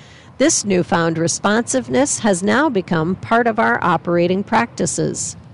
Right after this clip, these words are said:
Rosemary Parson, Senior Vice President, Policy Administration and Community Relations at Equitrust Life Insurance Company.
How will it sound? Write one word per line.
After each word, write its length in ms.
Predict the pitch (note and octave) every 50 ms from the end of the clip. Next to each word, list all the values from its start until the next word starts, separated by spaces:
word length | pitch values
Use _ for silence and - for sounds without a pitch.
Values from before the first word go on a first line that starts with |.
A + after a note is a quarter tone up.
| - - - - - - - - - - - - - - - - - - - - - - - - - - - - - - -
Rosemary 600 | - G3 F#3+ F#3 F3 - - F#3 F3 E3 D#3+ E3
Parson, 640 | - - G#3+ A3 A#3 A#3+ - - G3 F#3+ G3+ A3+ A#3+
Senior 460 | A3+ - - A#3+ A#3 B3 B3+ C4+ C4+
Vice 320 | A#3 G3+ G3+ G3+ F#3+ - -
President, 600 | - - C4+ C#4 B3 A#3+ F#3+ G3 G#3 G#3+ - -
Policy 520 | - - G#3 G#3 G#3+ A3 G#3 - - G#3 G3+
Administration 840 | F3+ F3 F3+ F3 F3 E3+ - - - G3+ G3 G3+ - - A#3+ A#3
and 200 | G#3+ F#3+ F3 E3+
Community 580 | - A3+ F#3+ F3+ F3 F3+ F3 E3+ D#3 E3+ E3 D#3+
Relations 840 | D#3+ E3+ E3 E3 F3+ A3 C#4 C#4 - - G#3 F#3 F#3+ G#3 - - -
at 220 | F#3 F3 E3 - -
Equitrust 880 | A3 A3 A3+ - - F#3 F3 - - - G#3 G3 F#3+ - - - - -
Life 340 | F#3 F3+ F3 F#3 F3+ -
Insurance 540 | G#3 F#3+ F3+ - - G3+ F3+ E3+ D#3 D#3 -
Company. 500 | - - E3+ D#3 - D#3+ D#3+ D#3 - -